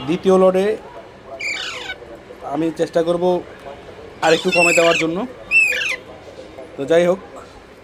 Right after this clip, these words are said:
কারণ প্রাইসটা বললাম না, কারণ প্রাইস হচ্ছে, অনেকে যারা আমার কাছে পাইকারি নেয়, তারা অনেকে ফোন দেয় যে, "মাসুদ ভাই, আপনি যদি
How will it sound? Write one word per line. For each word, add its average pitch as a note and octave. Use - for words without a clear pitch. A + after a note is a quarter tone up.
কারণ D3
প্রাইসটা E3
বললাম F3
না, E3+
কারণ D3+
প্রাইস D#3+
হচ্ছে, D#3
অনেকে D#3
যারা D#3
আমার D#3
কাছে D#3
পাইকারি D#3+
নেয়, D3
তারা D#3
অনেকে E3
ফোন E3+
দেয় D3
যে, C#3+
"মাসুদ D3
ভাই, D#3+
আপনি D3+
যদি D#3